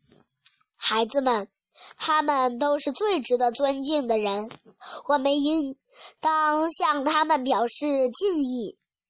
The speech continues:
永远祝福他们。在和平年代，人们往往看不到他们的重要。可是，一旦外国侵略者侵犯我们的祖国，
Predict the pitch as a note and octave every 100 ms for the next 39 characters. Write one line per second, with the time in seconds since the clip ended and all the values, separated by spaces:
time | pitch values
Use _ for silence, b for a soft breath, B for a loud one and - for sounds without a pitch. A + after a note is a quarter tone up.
0 | B B B B B B B - C4+ F4
1 | G#4 F4 C4 A3+ E4+ E4 C#4 - G#3 A3+
2 | A#3+ B3 A3 D#3 _ _ _ - B B
3 | B B B _ _ _ - - C#4+ C4+
4 | B3+ C4+ C#4 C4 C4 C#4 C#4 A#3 A#3+ D#4
5 | C4+ G#3+ _ _ _ _ B B B B
6 | _ C4+ B3+ D4 F4 E4 D4 A3+ A3 F4
7 | G4 C4+ A#3 C#4+ B3+ A#3+ B3+ B3 B3 C4
8 | B3+ B3+ A#3 A3 A3+ G4 F#4+ B3+ A3+ G3+
9 | D3 - _ _ _ _ _ _ _ _
10 | _ _ _ _ _ _ _ _ _ B
11 | B - D4+ - E4+ D#4+ C4 C4+ D#4 C#4+
12 | D4 G4+ E4+ B3 A#3+ A3+ B3 - D4 E4+
13 | E4 B3 A#3 G3+ F#3+ - C#4 C4+ D#4 C#4+
14 | A#3 F#3+ F#3 G#3 A#3+ A#3 G3+ G#3+ G#3+ G#3
15 | A3+